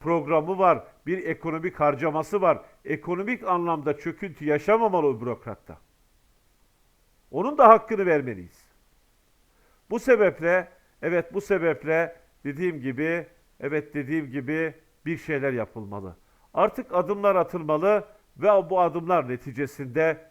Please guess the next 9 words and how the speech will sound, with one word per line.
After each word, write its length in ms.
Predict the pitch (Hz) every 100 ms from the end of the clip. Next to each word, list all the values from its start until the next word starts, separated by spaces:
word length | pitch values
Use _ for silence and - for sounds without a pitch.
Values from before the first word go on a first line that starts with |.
| _
sonuca 400 | - 170 131 101
ulaşabilmeliyiz. 1040 | 123 120 - 110 104 98 95 92 - _ _ _ _ _ _ _ _ _ _ _ _ _ _ _ _
Bu 120 | 151 175
adımlarda 840 | 131 131 131 120 107 139 131 - _ _
düşük 280 | 120 - -
maaşlı 400 | 117 110 - 113
emeklilerimizi 880 | 107 104 - 101 104 104 107 170 160 _ _ _ 135
bir 140 | 123
kaldıraçla, 760 | 117 95 87 92 - 92 82